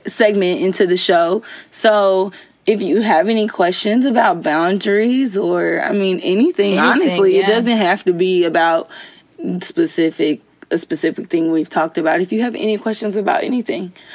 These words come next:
Speaker 1: send it to us. We love you guys.
Speaker 2: Mm-hmm.
Speaker 1: Enjoy your week. Establish your boundaries. Put your foot down.
Speaker 2: Set the tone.
Speaker 1: Set the tone.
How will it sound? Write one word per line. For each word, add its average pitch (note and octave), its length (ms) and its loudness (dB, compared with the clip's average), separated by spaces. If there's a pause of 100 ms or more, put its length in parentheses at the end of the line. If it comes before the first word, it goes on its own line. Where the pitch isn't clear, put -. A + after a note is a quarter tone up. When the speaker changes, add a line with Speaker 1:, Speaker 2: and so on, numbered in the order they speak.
(140)
Speaker 1:
send D#4+ 320 2
it G#4 180 0
to D#4 200 2
us. D#3 260 -2 (220)
We B3+ 220 2
love G#3 360 4
you B3 200 2
guys. A#3 680 2 (200)
Speaker 2:
Mm-hmm. F3+ 80 -8 (440)
Speaker 1:
Enjoy G#3 480 2
your D4 260 2
week. G#3 540 0
Establish A3+ 600 2
your B3+ 80 2
boundaries. G3+ 420 2
Put A3+ 180 -2
your G3 140 4
foot D4 460 0
down. G3 460 2
Speaker 2:
Set A3+ 280 0
the D4 60 -4
tone. F#3+ 520 -2
Speaker 1:
Set - 480 0
the D#4+ 160 2
tone. A#3+ 680 2